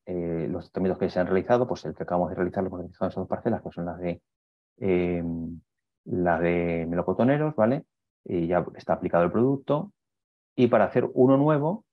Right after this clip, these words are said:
¿vale? Simplemente aquí abajo el botón más, nuevamente el botón de acción, le daríamos aquí al más, nos aparecería un desplegable con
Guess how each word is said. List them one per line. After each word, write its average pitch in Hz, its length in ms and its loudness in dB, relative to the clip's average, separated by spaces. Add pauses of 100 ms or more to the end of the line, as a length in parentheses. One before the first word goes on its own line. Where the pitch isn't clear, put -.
(140)
¿vale? 120 280 0
Simplemente 113 360 6
aquí 117 140 4
abajo 110 240 4
el 95 60 -2
botón 104 240 0
más, 147 240 0
nuevamente 95 380 -4
el 90 60 -2
botón 87 280 -2
de 92 80 0
acción, 135 480 0 (480)
le 98 80 -2
daríamos 95 420 0
aquí 98 300 -4 (100)
al 95 220 0
más, 127 200 2
nos 85 100 -4
aparecería 92 340 0
un 101 60 0
desplegable 107 500 2
con 85 240 -6